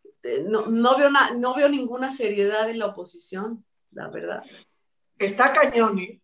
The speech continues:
Speaker 2: Eso está cañón.
Speaker 1: Claro, claro, pues tam-, también tienen que hacer lo suyo, pues oye.
Speaker 2: Claro,
Speaker 1: Pues
Speaker 2: óyeme, que no hay, de veras no hay. Que no tienen
Speaker 1: Yo creo que
Speaker 2: ganas de ser oposición, pero de veras oposición.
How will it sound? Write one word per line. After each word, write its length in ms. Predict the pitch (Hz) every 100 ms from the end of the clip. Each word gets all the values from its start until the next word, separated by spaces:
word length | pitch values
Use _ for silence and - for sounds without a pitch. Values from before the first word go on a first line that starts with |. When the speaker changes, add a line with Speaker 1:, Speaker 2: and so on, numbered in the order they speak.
| _ _ 185
Speaker 2:
Eso 200 | 202 202
está 260 | 247 226 208
cañón. 520 | 202 180 151 151 156 _ - - _ _
Speaker 1:
Claro, 540 | - 123 160 294 180 - - -
claro, 380 | - 160 208 226
pues 160 | 165 151
tam-, 200 | 180 - 175
también 260 | 196 226 277
tienen 220 | 359 359
que 80 | 294
hacer 220 | 214 262
lo 120 | 277
suyo, 500 | 233 - 214 311 320 202
pues 180 | 185 190
oye. 380 | 185 175 156 _
Speaker 2:
Claro, 600 | - 214 240 294 370 370 359
Speaker 1:
Pues 100 | 247
Speaker 2:
óyeme, 760 | 226 226 311 311 277 247 220 -
que 140 | 247
no 320 | 277 302 262
hay, 320 | 208 196 196 - -
de 180 | 185 175
veras 480 | 180 180 190 226 175
no 220 | 196 196 180
hay. 480 | 165 156 156 277 _ _ _ _ _ _ _ _ _ _
Que 140 | 214 240
no 180 | 330
tienen 360 | 330 277 285 277
Speaker 1:
Yo 60 | 214
creo 0 |
que 60 |
Speaker 2:
ganas 380 | 202 233 247 202
de 80 | 190
ser 360 | - 208 - _ _ _ _ _
oposición, 1120 | 233 226 220 190 - - - 196 196 196 208
pero 240 | 214 175 160
de 100 | 156
veras 280 | 180 208 190
oposición. 920 | - - - - - 147 143 175